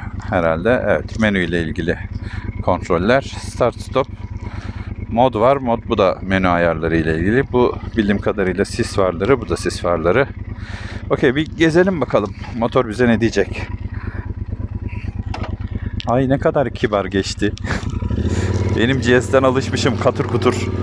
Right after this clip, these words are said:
vites geçişlerine. Bu böyle kibarcık kaldı ya, maşallah. Evet.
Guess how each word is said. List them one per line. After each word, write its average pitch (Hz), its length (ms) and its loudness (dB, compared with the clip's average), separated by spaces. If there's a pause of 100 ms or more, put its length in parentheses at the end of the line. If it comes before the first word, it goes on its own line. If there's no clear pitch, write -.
(420)
vites 113 320 2 (340)
geçişlerine. 117 680 2 (2250)
Bu 117 120 0
böyle 131 220 6
kibarcık 151 600 2
kaldı 135 280 4
ya, 120 180 6
maşallah. 107 520 4 (1160)
Evet. - 380 2